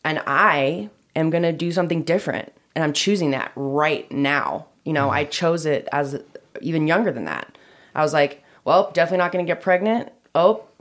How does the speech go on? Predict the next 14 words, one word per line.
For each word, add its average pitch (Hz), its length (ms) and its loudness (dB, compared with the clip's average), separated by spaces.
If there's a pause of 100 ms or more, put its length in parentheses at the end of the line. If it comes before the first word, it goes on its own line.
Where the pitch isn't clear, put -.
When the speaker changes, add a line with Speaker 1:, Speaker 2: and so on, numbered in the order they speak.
(120)
Speaker 1:
I'm 151 200 -2
never 165 200 0
gonna 175 160 -2
be 180 280 -4 (200)
married 165 400 -2
to 180 60 -2
someone 180 580 0 (180)
that's 151 260 0
an 151 80 -2
alcoholic. 156 800 -2
I'm 156 180 -4
never 170 240 2
gonna 180 180 2
do," 170 520 -4